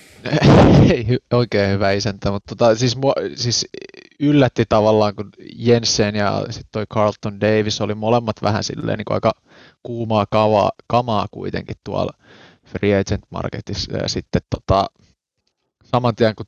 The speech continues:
Tomppa sanoi, että tuun takaisin, niin s-, sit ne saman tien molemmilla kelkka kääntyi siihen, että ne menee takaisin Tampaan. En siis totta kai ole voinut olla jo,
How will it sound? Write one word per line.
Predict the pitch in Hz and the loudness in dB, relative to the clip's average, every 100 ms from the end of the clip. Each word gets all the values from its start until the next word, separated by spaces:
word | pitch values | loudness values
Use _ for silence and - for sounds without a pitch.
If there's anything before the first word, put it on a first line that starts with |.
| - | -6
Tomppa | 110 107 - 101 | -6 -6 -6 -4
sanoi, | 98 92 98 | -4 -4 -6
että | - _ _ _ _ _ _ | -8 _ _ _ _ _ _
tuun | - 107 - | -12 -8 0
takaisin, | 104 107 104 104 104 | 2 2 0 -2 -6
niin | 104 | -10
s-, | - _ | -10 _
sit | - 104 113 | -6 -4 -2
ne | 107 110 - - _ _ _ _ - | -2 -2 -4 -18 _ _ _ _ -12
saman | - 107 110 | -4 -2 0
tien | 113 101 | 2 0
molemmilla | 110 113 113 110 101 - | 2 0 2 0 0 2
kelkka | 104 104 107 101 | 0 0 -4 -2
kääntyi | 98 98 - | -4 -6 -8
siihen, | - 98 104 | -6 -2 -2
että | 104 110 | -2 -8
ne | - _ _ - 123 | -10 _ _ -12 -6
menee | 104 104 | -4 -2
takaisin | - 104 - 104 - | -2 -2 -2 -4 -4
Tampaan. | 107 101 - 98 107 | -4 -4 -2 0 0
En | 101 | 0
siis | 113 - | 0 -2
totta | 117 - | -6 -6
kai | 107 117 | 0 2
ole | 113 113 | 0 -2
voinut | 113 110 | -6 -2
olla | 107 107 104 | 0 4 4
jo, | 104 | 2